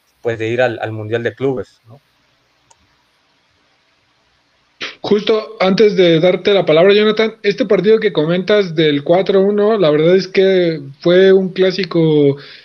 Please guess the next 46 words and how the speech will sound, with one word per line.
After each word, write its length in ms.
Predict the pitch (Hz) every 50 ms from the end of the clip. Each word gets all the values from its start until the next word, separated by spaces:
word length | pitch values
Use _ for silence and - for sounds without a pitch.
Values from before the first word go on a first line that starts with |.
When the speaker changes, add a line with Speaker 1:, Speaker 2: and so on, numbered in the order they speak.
| _ _ -
Speaker 2:
que 120 | - 147
no 120 | 175 214
se 80 | 208 220
esperaba 400 | 202 - - 170 165 180 185 202
ese 140 | 185 - 180
resultado, 760 | 170 165 - 143 135 - 160 160 170 180 180 185 190 185 175 _ -
pri-, 140 | 156 165 165
principalmente 520 | 160 147 151 147 143 202 220 220 214 226
por 160 | - 208 180
el 160 | 151 147 143 -
partido 400 | 143 135 135 - 185 180 175 -
previo, 320 | 165 170 165 151 143 139
¿no? 180 | 147 160 185 175
Porque 240 | - 156 - -
fue 300 | 139 - 165 175 185 180 170 - - - - - _ -
muy 160 | - 160 185 208
reñido, 540 | 214 190 175 175 175 190 196 196 190 190
muy, 800 | 180 175 180 185 190 196 196 190 190 185 180 170 160 160 156 151 -
muy 220 | 165 160 180 208
bueno, 520 | 180 165 175 190 190 190 196 208 247 254 _ _ _ _ _ _ -
ida 140 | 170 180 202
y 40 | 185
vuelta, 440 | 175 185 190 190 196 208 202 165
pero 160 | - 170 156 151
muy 160 | 170 196 208
cerrado, 640 | - 208 196 190 196 202 202 208 208 233 262 - _
y 360 | - 190 175 170 165 165 156 151
en 120 | 147 147
la 100 | 143 139
vuelta, 500 | 135 151 160 180 190 180 - 208 208 214
la 140 | 214 190 156
verdad 160 | 151 147 165
es 80 | 175 170
que 100 | - 190
Monterrey 380 | 180 165 143 139 147 156 165 156
se 120 | 190 185
comió 220 | - 139 143 156
a 60 | 160 160
Tigres 320 | 170 170 175 180 170 165
de 40 | 170
una 140 | 170 165 165
forma 720 | - 165 170 170 170 170 165 156 147 139 131 127 127 - _ _ _ _ _ _ _ _ _ _ _
que 80 | - 131
no 80 | 151
esperabas, 600 | 170 165 170 175 170 180 170 185 175 - - - - _ _ _ _ _ _ _ _ _ _ -
¿no? 340 | - 147 147 170 190 190 -